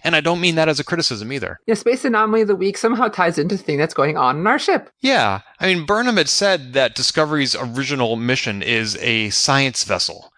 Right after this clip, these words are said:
Speaker 1: and I felt like we got to see some of that this week. It wasn't the first time that we've encountered this sort of a space anomaly that dumps hundreds of thousands of years of data into our computers that scientists will spend generations going through.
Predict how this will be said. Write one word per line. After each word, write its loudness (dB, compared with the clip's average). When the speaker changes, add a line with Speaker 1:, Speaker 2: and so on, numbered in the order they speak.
Speaker 1:
and 0
I 2
felt 0
like 0
we -2
got 0
to -2
see 0
some -2
of -4
that 0
this -6
week. -10
It 0
wasn't 0
the 2
first 0
time 2
that 2
we've 2
encountered -2
this 0
sort 0
of -2
a 2
space -2
anomaly 0
that -6
dumps 0
hundreds -6
of -6
thousands -2
of -10
years -2
of -8
data 4
into -4
our 4
computers -2
that 0
scientists -2
will -4
spend -2
generations -2
going 0
through. -6